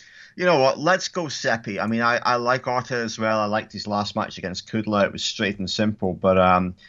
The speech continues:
I think, like, Seppi's done a lot to get here, so let's see if he can ride it out for another round and, and make us a little bit more cash.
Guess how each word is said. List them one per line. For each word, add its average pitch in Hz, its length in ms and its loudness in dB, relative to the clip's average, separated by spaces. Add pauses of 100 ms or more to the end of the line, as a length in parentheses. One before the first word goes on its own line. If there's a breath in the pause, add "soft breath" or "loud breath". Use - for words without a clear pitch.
(300 loud breath)
I 110 100 2
think, 123 300 -2
like, 104 260 2
Seppi's 113 480 -2
done 101 160 0
a 95 80 0
lot 95 280 2
to 98 80 -10
get 95 280 0
here, 107 200 -2
so 104 160 -4
let's 104 220 0
see 110 140 -2
if 101 80 -4
he 101 80 -4
can 98 220 -2
ride 92 240 2
it 92 80 4
out 95 220 2
for 95 120 -4
another 92 240 0
round 95 460 0
and, 92 200 -6
and 92 320 -4
make 95 160 -2
us 98 120 -8
a - 40 -6
little 92 160 -4
bit 90 120 -6
more 92 140 -2
cash. 90 500 -2